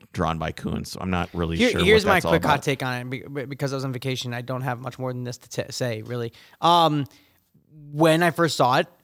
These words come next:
Speaker 2: my first thought was, "Wow, there's a lot of P four." I didn't. I, I said P four five, and, uh, I said on the outside, and I said on the inside, "There's a lot of Pagani." I didn't feel personally like it was a rip.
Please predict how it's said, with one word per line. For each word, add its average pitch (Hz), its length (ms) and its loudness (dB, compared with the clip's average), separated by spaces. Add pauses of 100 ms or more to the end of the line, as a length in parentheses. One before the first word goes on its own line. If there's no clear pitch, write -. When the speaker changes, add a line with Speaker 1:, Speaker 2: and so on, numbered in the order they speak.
(600)
Speaker 2:
my 143 320 2
first 151 360 0
thought 143 340 4 (140)
was, 143 680 0 (560)
"Wow, 123 160 -12
there's 127 140 -8
a 127 60 -4
lot 135 460 4
of 135 80 -4
P 139 160 -4
four." 135 300 0 (100)
I 143 80 -2
didn't. 151 260 -2
I, 139 240 0
I 147 40 2
said 143 200 -2
P 147 120 -6
four 135 180 -2
five, 117 300 -2 (320)
and, 139 440 2
uh, - 80 -12
I 127 360 2
said 123 520 -2 (120)
on 135 120 -6
the 135 80 -4
outside, 127 500 -6
and 143 80 -10
I 135 60 -6
said 127 160 -4
on 120 60 -10
the 127 100 -10
inside, 131 400 -4
"There's 123 100 -10
a 127 40 -8
lot 117 180 -6
of 113 60 -12
Pagani." 120 440 -8 (320)
I 156 200 4
didn't 226 240 4
feel 147 300 2
personally 165 680 -2
like 156 200 2
it 143 40 0
was 139 100 2
a 131 60 2
rip. 127 320 0